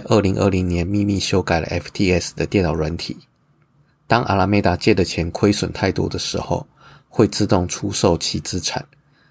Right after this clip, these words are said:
并做了记录，强调F T X绝对不能卖出 Alameda 的部位。这使得 Alameda 在F T X绝对不会被清仓。在这种保护之下，让 Alameda 可以不用管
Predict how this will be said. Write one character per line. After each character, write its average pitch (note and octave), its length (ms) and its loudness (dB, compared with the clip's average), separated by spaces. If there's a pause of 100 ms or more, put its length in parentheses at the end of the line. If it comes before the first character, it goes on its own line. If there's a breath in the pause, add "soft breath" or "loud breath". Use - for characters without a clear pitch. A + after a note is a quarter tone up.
(140 soft breath)
并 A#2+ 160 2
做 A2+ 220 2
了 F2 80 2
记 F#2+ 260 -2
录， F#2 280 -4
强 F#2 280 0
调 A2 420 2
F G#2 280 0
T G#2 240 0
X - 340 -2 (680)
绝 G#2+ 120 4
对 A#2+ 140 2
不 C3 100 2
能 G2+ 160 2
卖 G2+ 200 4
出 - 160 -6
Alameda F2+ 520 -2
的 D#2+ 120 -6
部 F2+ 240 -4
位。 - 180 -4 (1080)
这 D3 160 2
使 - 200 -4
得 G2+ 160 -2
Alameda F2+ 640 0
在 F2 300 0 (120)
F F2 260 -2
T - 180 -2
X - 380 -4
绝 F2+ 140 0
对 G2 120 2
不 F2 160 -6
会 F#2 80 0
被 F2 140 0
清 E2 260 -6
仓。 D#2 260 -6 (1300)
在 C3 160 2
这 C3+ 140 0
种 A2 160 -2
保 F2 220 -6
护 G2 120 -10
之 F2+ 160 -6
下， - 340 -6 (1160)
让 C#3 180 2
Alameda F#2+ 600 0
可 - 140 0
以 F#2 100 4
不 F#2+ 160 -2
用 F#2+ 220 2
管 D#2+ 280 -2